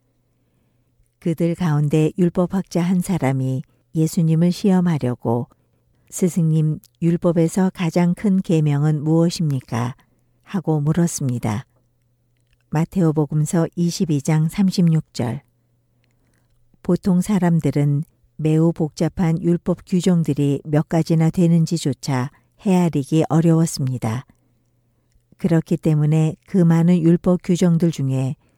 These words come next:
가장 중요한 계명 한 가지를 꼽으라는 것은 건방진 질문이고 매우 무례한 태도입니다. 그러나 예수님은 건방진 질문자에게뿐만 아니라 후세의 모든 이들의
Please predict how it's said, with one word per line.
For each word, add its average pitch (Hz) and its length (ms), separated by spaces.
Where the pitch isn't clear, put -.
가장 170 520
중요한 175 540
계명 151 460
한 165 220
가지를 156 380
꼽으라는 165 600
것은 135 500
건방진 160 580
질문이고 151 800
매우 156 360
무례한 170 520
태도입니다. 143 880
그러나 156 480
예수님은 151 760
건방진 165 640
질문자에게뿐만 165 1160
아니라 127 520
후세의 156 520
모든 160 420
이들의 160 340